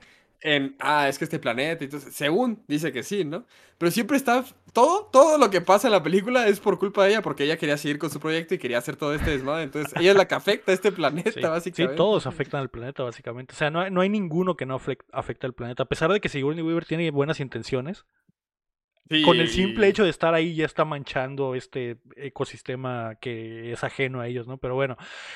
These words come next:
Speaker 2: eh,
Speaker 1: Eh,
Speaker 2: Simón,
Speaker 1: se
Speaker 2: se bajan del
Speaker 1: encuentran, ujú.
Speaker 2: se bajan del
Speaker 1: Sí.
Speaker 2: helicóptero y es donde el pinche Jake empieza a ver todas las cosas
Speaker 1: Empieza a ver
Speaker 2: y,
Speaker 1: todas las,
Speaker 2: y
Speaker 1: y
Speaker 2: hay
Speaker 1: se encuentra con unas plantas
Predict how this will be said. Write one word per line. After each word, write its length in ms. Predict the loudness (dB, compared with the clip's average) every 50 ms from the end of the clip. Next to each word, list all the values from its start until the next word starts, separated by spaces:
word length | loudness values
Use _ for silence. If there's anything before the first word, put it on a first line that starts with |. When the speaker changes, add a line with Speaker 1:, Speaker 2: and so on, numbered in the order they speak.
| -18 -18 -10 -6
Speaker 2:
eh, 600 | -2 -2 0 0 0 2 2 2 4 4 4 4
Speaker 1:
Eh, 20 |
Speaker 2:
Simón, 360 | 2 2 4 4 4 4 4
Speaker 1:
se 60 | 2
Speaker 2:
se 60 | 2 2
bajan 240 | 4 4 6 6
del 180 | 6 6 6 4
Speaker 1:
encuentran, 120 | 2 -4 -10 _ _ _
ujú. 340 | -4 -2 -2 -2 -2 -6 -10 _ _
Speaker 2:
se 140 | 0 2 4
bajan 220 | 4 4 4 4
del 100 | 4 4
Speaker 1:
Sí. 40 | 4
Speaker 2:
helicóptero 560 | 6 6 8 8 8 6 4 4 2 2 4
y 60 | 2
es 80 | 2 0
donde 200 | 0 0 0 -2
el 80 | -4
pinche 280 | -4 -8 -8 -8 -8 -2
Jake 200 | -2 -2 0 -2 -4
empieza 280 | -2 -2 -2 -2 0
a 40 | 0
ver 140 | -2 -2 -2
todas 180 | 0 0 2 2
las 140 | 0 -2
cosas 340 | 2 2 2 2 2 0 -2 -2
Speaker 1:
Empieza 260 | -2 -2 0 2 4
a 40 | 4
ver 120 | 4 4
Speaker 2:
y, 40 | 4
Speaker 1:
todas 160 | 4 4 4
las, 200 | 4 2 0 -2 0
Speaker 2:
y 120 | 2 2 2
Speaker 1:
y 0 |
Speaker 2:
hay 100 | 2 0
Speaker 1:
se 60 | 0
encuentra 280 | 0 0 2 2 2 2
con 120 | 2 2 2
unas 220 | 2 2 0 0
plantas 540 | 0 0 0 0 0 0 -2 -2 -2 -6